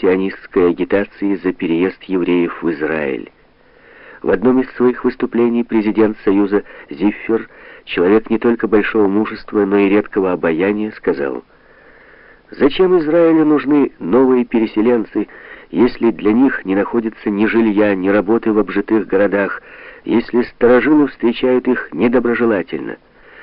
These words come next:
Они нужны для заселения районов, захваченных у арабов.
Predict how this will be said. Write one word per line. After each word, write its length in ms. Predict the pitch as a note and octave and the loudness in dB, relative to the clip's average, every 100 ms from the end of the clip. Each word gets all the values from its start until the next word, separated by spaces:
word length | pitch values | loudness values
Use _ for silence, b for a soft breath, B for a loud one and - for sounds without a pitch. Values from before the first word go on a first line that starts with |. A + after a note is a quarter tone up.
| B | B
Они 400 | - D2+ F2 A2 | -6 -4 2 2
нужны 540 | A2 A2 F2+ F2+ G#2 A2+ | 2 0 -2 0 2 2
для 200 | G#2 G#2 | 2 0
заселения 680 | G2 G2+ G2 G#2 A#2 A2+ A2 | 0 -2 0 2 4 2 2
районов, 540 | G#2 G2+ A2 A2+ A2 | 2 4 2 2 0
захваченных 760 | G2 G#2 - G#2+ - A2+ G#2+ A2+ | 0 -2 0 -2 0 -6 -2 0
у 40 | |
арабов. 600 | G#2+ A2 G2 D#2+ - - | 2 2 0 -4 -8 -18